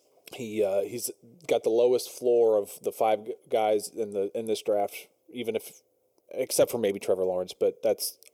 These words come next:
up for debate. Like, you, th-, th-, you can go either, either side of the coin on that one, but, um, I'm gonna go with Trey Lance actually, because he's just got that, that it factor that Mac Jones doesn't have. He's, he's more athletic. He can make big throws.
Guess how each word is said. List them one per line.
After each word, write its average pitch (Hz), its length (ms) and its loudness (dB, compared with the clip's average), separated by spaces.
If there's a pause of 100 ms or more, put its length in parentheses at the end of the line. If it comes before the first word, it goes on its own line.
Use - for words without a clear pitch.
(120)
up 117 200 -2
for 113 120 2
debate. 90 400 -2
Like, 95 200 -4
you, 101 160 -16 (160)
th-, - 120 -14 (120)
th-, - 120 -20 (300)
you 107 140 -18
can 98 220 -10
go 95 180 2
either, 95 280 0
either 95 180 0
side 101 140 0
of 90 60 -2
the 92 60 -6
coin 98 200 -6
on 92 80 -10
that 92 120 -8
one, 92 160 -8
but, 92 160 -2 (800)
um, 202 360 0
I'm 170 120 0
gonna 277 160 2
go 135 180 6
with 117 300 0
Trey 117 320 2
Lance 92 420 0
actually, 90 480 -4
because 95 640 -4 (720)
he's 135 180 -8
just 156 220 0
got 160 220 2
that, 135 340 0
that 110 180 0
it - 160 -4
factor - 480 -4
that 95 140 -8 (160)
Mac 110 200 -4
Jones 101 240 -2
doesn't 101 360 -2
have. 95 280 -8
He's, 98 280 -16
he's 110 200 -12
more 110 220 2
athletic. 101 540 0
He 110 100 -10
can 98 180 -8
make 101 380 -6
big 107 220 0
throws. 101 580 0